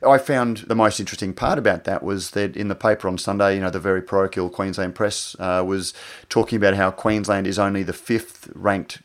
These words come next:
test venue in the country, with, uh, you know, Sydney and Melbourne obviously, um, are always gonna get the, um, Boxing Day and New Year's tests. With the nighttime game, the pink ball game, um, Adelaide has made that its own.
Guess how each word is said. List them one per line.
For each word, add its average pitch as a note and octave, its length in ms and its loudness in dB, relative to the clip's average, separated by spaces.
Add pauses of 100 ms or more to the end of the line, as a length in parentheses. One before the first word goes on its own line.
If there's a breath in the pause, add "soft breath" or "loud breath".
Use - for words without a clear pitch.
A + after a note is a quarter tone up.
test B2 300 -2
venue F#2+ 320 -2
in F#2 40 -4
the F#2+ 60 -4
country, - 580 -2
with, - 640 -2
uh, - 60 0
you F#2+ 100 -4
know, F#2 80 0
Sydney G#2 300 0
and F#2 100 0
Melbourne G2+ 260 6
obviously, F#2+ 640 0
um, F#2 460 -2
are G2+ 120 2
always G2+ 240 4
gonna F#2+ 160 -2
get F#2 220 -4
the, F#2 320 0 (380)
um, F2+ 320 -4
Boxing G2 340 -2
Day F#2+ 240 2
and F2+ 240 -4 (360 loud breath)
New G2+ 100 -6
Year's G2 340 -2
tests. - 540 -2 (280)
With A2 340 -4
the G2 360 -2
nighttime G#2+ 560 0
game, G#2 280 0
the F#2+ 80 -6
pink - 220 -8
ball G#2+ 160 0
game, G2+ 520 -2
um, F#2+ 280 -4
Adelaide G2+ 440 2
has G2 160 -6
made G2 400 -4
that G#2+ 180 4
its - 180 -4
own. D3+ 420 -6